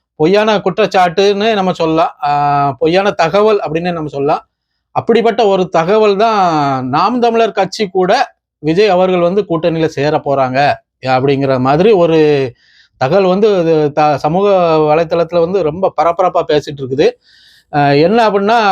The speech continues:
தம-, இப்போ நான் தமிழக வெற்றி கழக தலைவர் விஜய் அவர் வந்து யாருடனும்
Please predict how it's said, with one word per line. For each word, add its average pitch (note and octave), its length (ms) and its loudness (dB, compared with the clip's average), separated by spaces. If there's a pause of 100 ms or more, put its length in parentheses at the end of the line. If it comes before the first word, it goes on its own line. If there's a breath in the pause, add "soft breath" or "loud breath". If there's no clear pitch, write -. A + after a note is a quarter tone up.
(380)
தம-, D#3+ 280 -2 (320)
இப்போ D3+ 200 -2 (260)
நான் D3 240 -2
தமிழக F#3+ 300 2
வெற்றி G3+ 220 -2
கழக F#3+ 240 0
தலைவர் F#3 380 0
விஜய் F3+ 280 0
அவர் F3 280 0
வந்து F3 240 -2
யாருடனும் F3+ 640 0